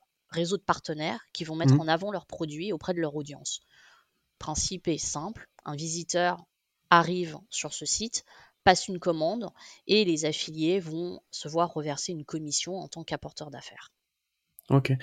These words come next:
Speaker 2: Ouais, effectivement, tu le dis, euh, en, je pense au, au cas d'application B two B, mais tu vois, il y a, il y a pas mal d'éditeurs de logiciels qui ont des réseaux de distributeurs ou de partenaires ou de trucs comme ça. C'est un petit peu dans ce mode de fonctionnement-là que ça peut rentrer. Et puis après, on l'a un petit peu dit aussi, mais j'imagine que c'est un truc qui est très employé, par exemple, aussi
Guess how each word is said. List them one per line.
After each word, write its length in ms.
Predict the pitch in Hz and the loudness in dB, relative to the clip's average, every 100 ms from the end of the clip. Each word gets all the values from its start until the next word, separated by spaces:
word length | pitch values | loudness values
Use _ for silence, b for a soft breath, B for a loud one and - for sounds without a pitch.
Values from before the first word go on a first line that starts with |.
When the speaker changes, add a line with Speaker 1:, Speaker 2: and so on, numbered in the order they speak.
| B B - | B B 6
Speaker 2:
Ouais, 100 | 143 | 8
effectivement, 380 | 127 127 143 147 | 8 4 4 6
tu 120 | 127 | 6
le 60 | |
dis, 160 | 127 139 | 8 10
euh, 280 | 120 113 113 | 8 6 6
en, 360 | 117 120 - | 4 4 4
je 120 | 110 - | 0 2
pense 200 | 131 127 | 2 4
au, 80 | 123 - | 2 4
au 100 | 113 | 6
cas 100 | 127 | 8
d'application 540 | 123 117 - 113 120 | 8 6 2 2 4
B 120 | 117 | 4
two 160 | 113 120 | 2 4
B, 140 | 131 | 8
mais 140 | 147 113 | 8 8
tu 120 | - | 6
vois, 140 | 120 | 8
il 40 | 127 | 10
y 40 | |
a, 120 | 107 - B B | 8 2 B B
il 40 | |
y 20 | |
a 40 | 120 | 10
pas 80 | 127 | 12
mal 160 | 135 | 12
d'éditeurs 360 | 127 120 123 123 | 12 10 8 8
de 80 | 120 | 10
logiciels 580 | 110 107 - 135 135 | 8 6 8 10 10
qui 120 | 127 110 | 8 6
ont 80 | |
des 240 | 110 107 107 | 6 8 8
réseaux 220 | 110 120 | 8 8
de 40 | |
distributeurs 960 | 117 113 - 135 123 127 131 131 131 123 | 8 2 6 8 8 10 12 12 12 10
ou 80 | 120 | 8
de 120 | 117 | 6
partenaires 560 | 113 - 127 127 131 120 | 6 6 8 10 10 10
ou 40 | |
de 60 | 113 | 8
trucs 220 | - 123 | 4 2
comme 140 | 113 | 4
ça. 200 | - 156 B B B | 6 4 B B B
C'est 140 | - | 4
un 60 | 117 | 6
petit 120 | 127 | 8
peu 100 | 135 | 10
dans 120 | 123 | 10
ce 100 | - | 10
mode 100 | 127 | 10
de 80 | 123 | 10
fonctionnement-là 540 | - 117 123 117 131 | 6 6 8 10 10
que 60 | - | 8
ça 80 | 120 | 6
peut 140 | 120 | 6
rentrer. 320 | 117 117 160 | 6 8 6
Et 120 | 127 | 6
puis 160 | 123 - | 4 2
après, 180 | - 127 | 2 4
on 20 | |
l'a 80 | 110 | 4
un 60 | |
petit 140 | 107 - | 2 0
peu 140 | 120 | 2
dit 160 | 113 120 | 4 4
aussi, 200 | 113 151 | 4 6
mais 80 | 120 | 6
j'imagine 380 | 110 110 123 | 6 6 6
que 60 | 127 | 6
c'est 120 | - | 2
un 40 | 101 | -2
truc 160 | 123 | 0
qui 60 | - | -2
est 40 | |
très 160 | - 117 | 2 4
employé, 320 | 110 113 127 | 6 6 6
par 160 | 127 101 | 6 4
exemple, 220 | 113 123 | 4 0
aussi 240 | - 135 | 0 -2